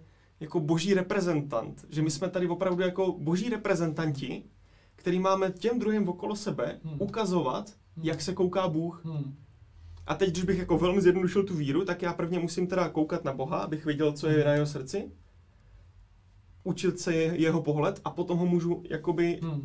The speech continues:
Speaker 1: dávat těm okolo sebe. A ta úcta není o ničem jiným, než tak, jak miluje Bůh.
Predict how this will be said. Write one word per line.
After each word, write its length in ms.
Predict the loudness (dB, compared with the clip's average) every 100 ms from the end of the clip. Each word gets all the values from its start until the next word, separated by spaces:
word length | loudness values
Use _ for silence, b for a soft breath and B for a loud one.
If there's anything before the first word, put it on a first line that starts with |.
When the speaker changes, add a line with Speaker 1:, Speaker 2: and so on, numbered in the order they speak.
| -6
Speaker 1:
dávat 420 | -4 -2 -2 -4
těm 180 | -2 -2
okolo 240 | 0 0
sebe. 380 | 0 0 -2 -4 B B B B -12
A 80 |
ta 140 | -2 0
úcta 480 | 0 -2 -2 -2 0
není 500 | 2 2 0 -2 -6 -18 -20 -20 -20 -4
o 40 | 0
ničem 340 | 0 0 0
jiným, 280 | 0 0 0
než 300 | 0 -2 -10 -18 -18 -20 -10
tak, 180 | -6 -2
jak 160 | -2 2
miluje 240 | 4 6
Bůh. 360 | 4 0 -2